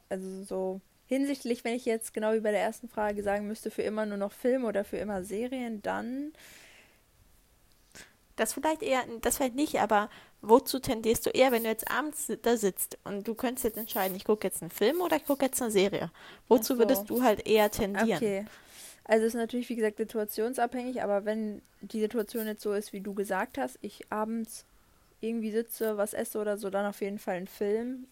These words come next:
Speaker 1: Also muss ich ehrlich sagen, ich bin dann eher so, ja, der Filmgucker.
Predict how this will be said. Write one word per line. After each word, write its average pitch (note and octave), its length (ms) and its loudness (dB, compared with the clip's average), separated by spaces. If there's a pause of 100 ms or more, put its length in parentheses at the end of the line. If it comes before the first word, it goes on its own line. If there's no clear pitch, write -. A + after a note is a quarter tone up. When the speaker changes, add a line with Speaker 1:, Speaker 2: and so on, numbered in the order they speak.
Speaker 1:
Also G#3 140 -12
muss G3+ 180 -10
ich - 60 -14
ehrlich G#3+ 260 -2
sagen, G#3+ 240 -4
ich - 100 -16
bin G#3 160 -12
dann G#3+ 220 -8 (640)
eher G#3 320 0
so, G#3 500 -4 (540)
ja, F#3 220 -4 (100)
der G3+ 120 -4
Filmgucker. A#3 720 -4